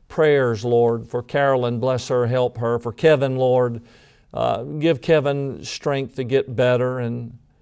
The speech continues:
maybe even others that we're not even aware of that are sick. Lord, help them. Give us a great day Sunday, Lord God. Would you bless, would you work, would you do what only you can do?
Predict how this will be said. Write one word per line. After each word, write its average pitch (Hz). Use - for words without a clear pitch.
maybe 160
even 151
others 143
that 135
we're 147
not 139
even 127
aware 135
of 113
that 117
are 113
sick. 127
Lord, 139
help 127
them. 120
Give 185
us -
a 143
great 127
day 120
Sunday, 120
Lord 123
God. 123
Would 120
you 170
bless, 143
would 123
you 151
work, 139
would 120
you 135
do 135
what 117
only 131
you 131
can 131
do? 131